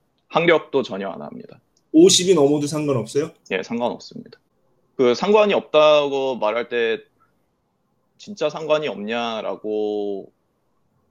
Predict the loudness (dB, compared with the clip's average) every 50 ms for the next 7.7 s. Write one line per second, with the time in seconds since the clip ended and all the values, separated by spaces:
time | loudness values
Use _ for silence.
0 | _ _ _ -12 -10 -8 -8 -8 -8 -10 -12 -14 -14 -10 -4 0 2 2 2 2
1 | 2 2 2 0 -2 -4 -6 -10 _ _ _ _ _ _ _ -10 -8 -6 -6 -6
2 | -8 -12 -12 -12 -10 -10 -10 -12 -12 -12 -8 -4 -4 -2 -2 -4 -6 -10 -12 -18
3 | _ _ _ _ _ _ _ _ -2 -2 -2 -2 -2 -4 -2 0 2 2 2 2
4 | 0 -2 -4 -2 0 0 2 0 0 0 2 2 2 4 4 2 2 4 2 0
5 | 0 -2 -4 -6 -6 -6 -6 -6 -6 -6 -6 -6 -6 -6 -8 -10 -12 -14 _ _
6 | _ _ _ -18 -14 -12 -12 -10 -10 -10 -12 -10 -10 -12 -10 -8 -8 -8 -6 -6
7 | -8 -8 -8 -10 -14 -16 -14 -14 -14 -14 -16 -16 -16 -14